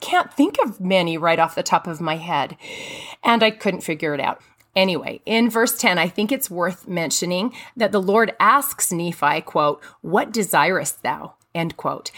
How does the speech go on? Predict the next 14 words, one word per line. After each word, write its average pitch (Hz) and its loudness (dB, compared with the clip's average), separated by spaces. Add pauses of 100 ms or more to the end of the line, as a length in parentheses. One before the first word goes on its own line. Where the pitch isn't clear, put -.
(200)
And 202 4
in 196 2
verse 185 2
eleven, 196 2 (180)
Nephi 190 2
tells 320 2
the 302 0
Spirit 180 0
what 180 -2
he 185 0
wants 165 -2
in 165 -4
this 139 -2
case 156 -4